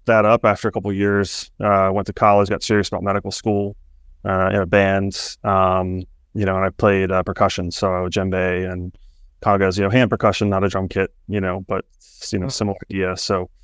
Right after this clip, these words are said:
Speaker 1: and I've just sort of been involved in it ever since. And then finally, uh,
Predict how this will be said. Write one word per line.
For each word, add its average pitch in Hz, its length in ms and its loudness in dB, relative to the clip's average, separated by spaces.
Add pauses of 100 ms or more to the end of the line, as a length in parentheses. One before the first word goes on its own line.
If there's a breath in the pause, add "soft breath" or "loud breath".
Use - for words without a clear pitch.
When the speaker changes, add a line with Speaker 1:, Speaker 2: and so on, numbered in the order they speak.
(360)
Speaker 1:
and 113 120 4
I've 117 80 4
just 123 100 -2
sort 135 100 6
of 117 60 4
been 127 160 4
involved 117 360 6
in 107 60 2
it 101 140 0
ever 101 160 0
since. 101 400 -2
And 101 120 -2
then 98 120 -2
finally, 101 560 0
uh, 95 440 2